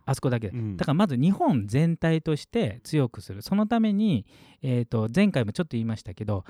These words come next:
Speaker 1: 幕府の仕組みとして、あの、まあ、いわゆる外様大名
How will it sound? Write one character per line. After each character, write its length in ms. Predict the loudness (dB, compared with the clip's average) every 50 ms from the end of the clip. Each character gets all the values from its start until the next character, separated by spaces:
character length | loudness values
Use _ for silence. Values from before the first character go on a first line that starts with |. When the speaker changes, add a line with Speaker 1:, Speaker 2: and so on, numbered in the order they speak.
| -16 -20 _ -6
Speaker 1:
幕 340 | 0 0 0 2 0 -2 -2
府 100 | 0 0
の 140 | -2 -2 -4
仕 140 | -8 -10
組 160 | -6 -4 -4 -4
み 80 | -4
と 120 | -4 -6 -8
し 140 | -8 -6
て、 320 | -2 0 2 2 0 -2 -6 _ _ _ _ _ _ _ _
あ 160 | -6 -4 -4
の、 300 | -4 -4 -8 -8 -12 -14 _ -20 _ _ _ _ _ -20 _ _ _ _ _ _ _ _ _ _ -6
ま 140 | -2 -2 0
あ、 40 | 2
い 100 | 4 6 6
わ 80 | 6
ゆ 60 | 6
る 60 | 4 2
外 180 | 2 2 4
様 260 | 4 6 6 6 6
大 180 | 4 4 4 6
名 160 | 4 4 4